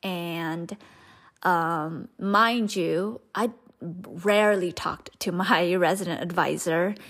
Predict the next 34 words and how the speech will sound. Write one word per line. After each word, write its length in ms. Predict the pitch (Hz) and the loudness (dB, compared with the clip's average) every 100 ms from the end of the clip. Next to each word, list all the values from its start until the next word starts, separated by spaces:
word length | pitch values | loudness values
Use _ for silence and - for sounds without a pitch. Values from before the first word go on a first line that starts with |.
| - - _ | -20 -20 _
And 200 | 190 175 | 0 2
I 180 | - 175 | 2 0
don't 300 | - 147 - | 0 -4 0
like 140 | 262 | 0
socializing. 760 | 269 220 196 185 180 180 185 180 | 2 0 2 4 4 2 -2 -2
I 80 | 170 | -2
don't 180 | 190 - | -4 0
like 180 | 233 226 | -2 6
big 200 | 240 - | 6 6
groups. 640 | 180 175 175 170 - - - | 0 2 0 -2 -6 -8 -8
I'm 420 | 180 170 175 170 | -6 -6 -6 -6
more 400 | 170 170 196 - | -4 -2 -4 -4
of 160 | - 226 | -6 -4
a 60 | 233 | -6
quiet 380 | - 170 165 | -2 -2 -2
person 580 | - 165 - 165 165 180 | -4 -8 -6 -6 -6 -6
still. 600 | - - 170 156 170 190 - - - - - - | -8 -6 -6 -4 -4 -6 -10 -20 -20 -20 -20 -8
Um, 380 | 170 165 165 - | -4 -4 -6 -4
I'm 340 | 170 175 175 | -4 -4 -4
more 160 | 175 185 | 0 0
introverted. 840 | 214 233 185 180 175 180 180 175 | 0 -2 2 2 2 2 0 -4
Like, 240 | - 175 - | -8 -8 -6
I 60 | |
like 240 | 180 233 269 | -4 -4 -2
one-on-one 500 | 196 196 185 180 180 | -2 0 -2 -2 -4
conversations. 840 | 180 175 180 - 170 - 156 160 - | -4 -4 -4 -8 -8 -10 -10 -10 -8
So 520 | - 190 175 165 170 - - - _ | -2 0 2 2 -2 -6 -20 -20 _
when, 540 | 190 180 180 170 180 - - - - - _ - | 0 0 0 -2 -6 -10 -20 -20 -20 -20 _ -4
I 120 | 214 | 4
don't 200 | 285 339 | 4 4
even 280 | 320 320 214 | 4 4 4
know 380 | 156 156 190 80 | 2 2 2 2
if 640 | 170 165 180 - - - | 2 2 -2 -12 -18 -18
someone 800 | - - 165 180 190 196 196 185 | -12 -8 -6 -4 -4 -4 -6 -8